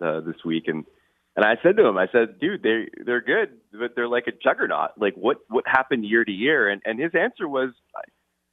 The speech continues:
kind of your, the first part of your, of, of your question is the most important part. They're, they were always good. <laughs> You know, they were always a really good team. It's not like they've come out of nowhere to do what they've done. It's just that for whatever reason, the pieces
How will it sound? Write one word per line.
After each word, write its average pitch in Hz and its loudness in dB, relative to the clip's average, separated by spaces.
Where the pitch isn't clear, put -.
kind 147 2
of 123 0
your, 143 0
the 139 2
first 185 0
part 151 2
of 127 -6
your, 120 0
of, 120 2
of 120 0
your 120 0
question 123 0
is 107 -4
the 113 -6
most 113 0
important 135 -4
part. 98 4
They're, 123 0
they 117 4
were 156 4
always 190 2
good. 170 0
<laughs> - -20
You 175 4
know, 151 4
they 151 4
were 139 0
always 160 4
a 127 4
really 139 2
good 127 -4
team. 131 -6
It's 101 -8
not 127 2
like 131 2
they've 117 -2
come 117 -6
out 117 4
of 104 0
nowhere 104 4
to - -18
do 104 0
what 104 2
they've 95 -2
done. 98 4
It's - 0
just 127 -2
that 123 4
for 113 4
whatever 120 4
reason, 107 0
the 98 -2
pieces 101 -4